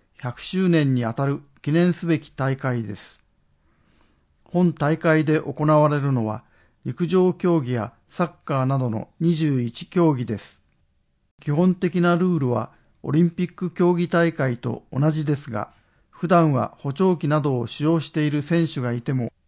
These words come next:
競技中は外して全員が耳が聞こえない状態で競い合います。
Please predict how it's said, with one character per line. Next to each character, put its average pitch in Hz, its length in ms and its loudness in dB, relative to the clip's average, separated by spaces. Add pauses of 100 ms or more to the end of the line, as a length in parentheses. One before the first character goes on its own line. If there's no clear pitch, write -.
(460)
競 170 220 2
技 175 160 0
中 165 280 -2
は 151 280 2 (260)
外 135 220 -2
し - 120 -6
て 147 280 0 (280)
全 156 320 0
員 175 260 2
が 151 280 0 (200)
耳 156 260 2
が 151 140 4
聞 - 140 -12
こ 165 160 2
え 175 40 4
な 170 160 4
い 160 100 2
状 156 220 0
態 143 300 -2
で 135 240 -4
競 151 260 -2
い 143 100 2
合 135 100 2
い 131 80 0
ま 117 160 -2
す。 - 280 -20